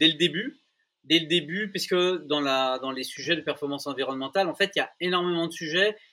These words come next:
qui s'articulent avec, euh, le programme. Et même, non seulement avec le programme en amont de la conception, mais même encore en amont, qui s'articulent avec le, avec le P L U. Euh, je te donne un exemple. Bon, ben, il y a encore énormément de villes en France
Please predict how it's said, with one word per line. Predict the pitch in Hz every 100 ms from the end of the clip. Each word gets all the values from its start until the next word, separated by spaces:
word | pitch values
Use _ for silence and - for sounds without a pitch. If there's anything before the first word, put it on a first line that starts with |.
| _ _
qui | - 151
s'articulent | - 151 - - 208 208
avec, | 160 139 147 170 -
euh, | 151 139 135 131
le | 135
programme. | 135 180 156 156 113 - _ _
Et | 156
même, | 170 214 190 -
non | 190 226
seulement | 220 202 202 165
avec | 143 143
le |
programme | 139 160 147 170 147
en |
amont | 131 135
de | 131
la | 123
conception, | 135 143 - 240 247 - - -
mais | 170
même | 226 220
encore | 202 208
en | 190 196
amont, | 208 220 269 - _ _
qui | 156
s'articulent | 147 - 170 156 214 202
avec | 147 147 151
le, | 147 147 147
avec | 147 175
le | 170
P | 196 214
L |
U. | 220 202 - _ - _ -
Euh, | 135 135 131 127
je |
te | 165
donne | 160
un | 156
exemple. | 156 165 226 269 156 131 - - _ 123
Bon, | 151
ben, | 143
il | 139
y |
a |
encore | 147 170 208 180
énormément | 175 214 220 220 202
de | 190
villes | 165 208
en | 170
France | - 180 202 254